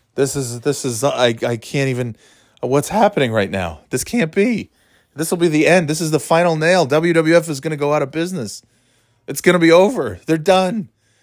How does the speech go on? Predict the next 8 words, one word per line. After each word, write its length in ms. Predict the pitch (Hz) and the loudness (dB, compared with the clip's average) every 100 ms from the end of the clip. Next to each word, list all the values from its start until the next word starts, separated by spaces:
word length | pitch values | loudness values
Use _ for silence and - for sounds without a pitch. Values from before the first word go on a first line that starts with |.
| _ _ _ _ - | _ _ _ _ -6
W 220 | 175 185 | -2 -2
C 140 | - 175 | -2 -2
W 280 | 170 175 | 0 0
wins. 500 | 160 170 165 127 - | 2 0 0 -4 -8
They're 120 | - 135 | -4 -2
getting 220 | 151 143 | -2 -2
Bret 240 | 156 143 | -2 0
Hart." 360 | 156 147 123 | 0 0 -2